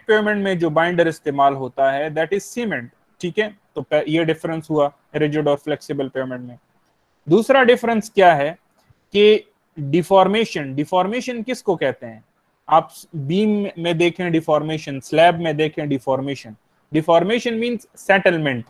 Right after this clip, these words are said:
जो होती है, ठीक है, change in shape, Load की वजह से ही deformation आती है। अब अगर settlement आती है in the subgrade, subgrade कौन सा layer होता है? जो सबसे bottom में होता है, जो soil होती है।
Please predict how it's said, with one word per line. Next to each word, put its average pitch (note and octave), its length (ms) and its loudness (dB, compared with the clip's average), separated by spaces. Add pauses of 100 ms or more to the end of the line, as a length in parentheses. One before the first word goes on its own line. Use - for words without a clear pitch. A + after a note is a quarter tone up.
(140)
जो C#3+ 180 0
होती C3+ 320 -2
है, A2+ 180 -12 (100)
ठीक F3 160 -8
है, A#3+ 120 -10 (380)
change G3 320 2
in E3+ 100 0
shape, D#3+ 280 2 (1000)
Load G3+ 380 6
की A#3 140 -4
वजह G#3 240 2
से F3 140 -2
ही B3 140 -2
deformation D#3 680 -4
आती B2 280 -8
है। A#2 140 -16 (400)
अब A#3 160 4
अगर A#3 520 0 (120)
settlement A#3 760 -2
आती F3+ 340 2
है F3 240 -4
in E3+ 120 -6
the D3+ 160 -2 (120)
subgrade, C#3+ 540 4 (160)
subgrade D#3+ 600 2
कौन A#3 220 2
सा A3 180 4
layer A3 240 2
होता A3 220 2
है? A3+ 100 0
जो F3+ 120 -2
सबसे F#3 360 -4
bottom D#3+ 340 2
में D3 140 -6
होता A#2+ 260 -6
है, A2+ 80 -6
जो B2+ 120 -8
soil E3 400 2
होती A2+ 260 -10
है। G#2+ 80 -20